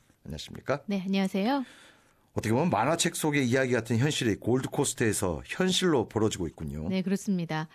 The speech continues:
Speaker 2: 삼백육십만 달러의 검은 돈으로 골드코스트 카지노에서 거액의 도박을 하던 한국인 S씨가 범죄 수익 은닉죄로 구속 기소된 후 이십만 달러의 보석금을 내고 풀려난 바 있습니다.
Speaker 1: 네.
Speaker 2: 현재 언론들은 S씨가 카지노로 반입한 삼백육십만 달러의 현금 다발이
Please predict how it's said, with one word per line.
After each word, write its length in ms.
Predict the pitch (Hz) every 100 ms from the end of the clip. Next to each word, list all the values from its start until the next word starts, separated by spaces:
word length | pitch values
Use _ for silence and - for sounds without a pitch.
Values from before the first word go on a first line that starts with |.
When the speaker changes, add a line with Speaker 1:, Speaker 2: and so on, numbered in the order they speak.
| -
Speaker 2:
삼백육십만 800 | - 330 349 285 214 285 302
달러의 380 | 277 285 277 311
검은 340 | - 214 220 262
돈으로 480 | 240 202 226 226
골드코스트 560 | 185 220 220 254 240 -
카지노에서 800 | - 320 311 277 233 208 285 311
거액의 500 | - 208 220 269 269
도박을 480 | - 214 277 277 262
하던 320 | 220 214 202
한국인 440 | 208 277 269 262
S씨가 760 | - - - 220 - 165 240 - - - -
범죄 360 | 208 208 220 262
수익 260 | 269 247
은닉죄로 880 | 220 220 247 247 233 214 240 247 208 175
구속 260 | 208 254
기소된 400 | - 208 240 220
후 240 | 226 185 214 - -
이십만 460 | 208 208 277 294 269
달러의 260 | 247 214
보석금을 640 | 170 196 202 269 - 226 214
내고 380 | 160 - 226 262
풀려난 420 | - 330 302 220
바 60 |
있습니다. 520 | 175 - 160 147 151 156
Speaker 1:
네. 720 | 143 127 - - - - 202
Speaker 2:
현재 280 | 240 320 339
언론들은 560 | 269 285 277 285 285
S씨가 760 | - - 269 - 254 254 247 214
카지노로 480 | 277 302 294 277
반입한 460 | 240 220 202 226 262
삼백육십만 920 | - 320 320 233 196 - 277 285 262
달러의 360 | 240 220 202 185
현금 540 | 233 294 277 285 262
다발이 560 | 220 185 185 190 254 170